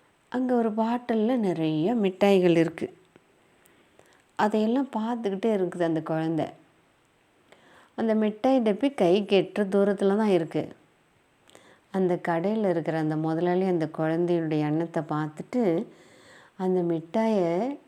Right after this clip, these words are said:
நீ கையில அள்ளிக்கோ பாப்பா, எடுத்துக்கோ பாப்பா, எடுத்துக்கோ பாப்பாங்கிறாரு." "இல்ல பரவாயில்லைங்க, வேண்டாம் வேண்டாம்னு" அவங்க அம்மா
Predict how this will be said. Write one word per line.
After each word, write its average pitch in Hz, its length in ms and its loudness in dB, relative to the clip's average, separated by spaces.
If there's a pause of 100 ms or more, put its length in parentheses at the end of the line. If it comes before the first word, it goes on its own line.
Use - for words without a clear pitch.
நீ 196 160 0
கையில 180 460 0
அள்ளிக்கோ 175 600 2
பாப்பா, 151 480 -2 (280)
எடுத்துக்கோ 180 340 -2
பாப்பா, 151 720 -2
எடுத்துக்கோ 185 360 -6
பாப்பாங்கிறாரு." 147 920 -2 (1120)
"இல்ல 185 200 4
பரவாயில்லைங்க, 180 800 0
வேண்டாம் 160 520 -2
வேண்டாம்னு" 151 240 0
அவங்க 165 400 -2
அம்மா 151 280 -2